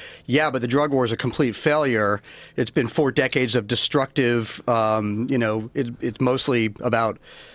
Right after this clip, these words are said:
putting nonviolent minority offenders in prison by the millions, and it's killing people, and it's not helping people who need help in the drug world. It's, you know, making the drug issues criminal and not about health."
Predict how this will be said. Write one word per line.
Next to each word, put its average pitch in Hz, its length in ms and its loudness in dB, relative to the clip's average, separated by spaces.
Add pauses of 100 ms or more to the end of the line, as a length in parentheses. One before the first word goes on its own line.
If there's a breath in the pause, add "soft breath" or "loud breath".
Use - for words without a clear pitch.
(180 loud breath)
putting 131 200 2
nonviolent 113 480 2
minority 117 400 2
offenders 117 400 0
in 107 100 -2
prison 113 440 0
by 113 120 2
the 110 80 0
millions, 120 640 0 (440 loud breath)
and 120 320 2
it's 113 120 0
killing 131 240 0
people, 120 320 0
and 113 80 2
it's 110 140 -2
not 123 160 0
helping 117 400 0
people 110 300 -2
who 107 80 0
need 139 240 2
help 127 240 0
in 117 80 2
the 113 60 0
drug 113 260 0
world. 113 360 0
It's, 104 240 -4 (520 loud breath)
you 123 120 0
know, 110 140 0
making 117 540 -2
the 107 120 0
drug 127 380 0
issues 120 340 0
criminal 135 500 0
and 110 100 0
not 117 180 0
about 110 240 -2
health." 151 500 -2